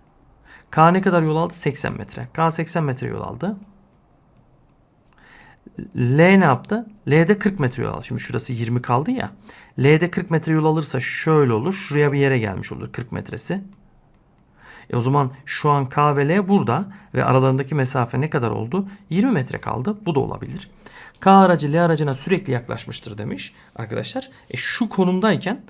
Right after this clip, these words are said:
bakın, e, sürekli yaklaşma gerçekleşmiyor değil mi?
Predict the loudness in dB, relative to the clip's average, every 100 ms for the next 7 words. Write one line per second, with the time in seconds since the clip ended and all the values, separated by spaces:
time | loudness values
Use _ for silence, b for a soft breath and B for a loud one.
0 | B -12 -8 -8 B B _ -4 -2 -2
1 | -4 -2 -2 0 0 -2 -2 -4 -4 -2
2 | -2 -2 -4 -4 -6 -8 -6 -4 -4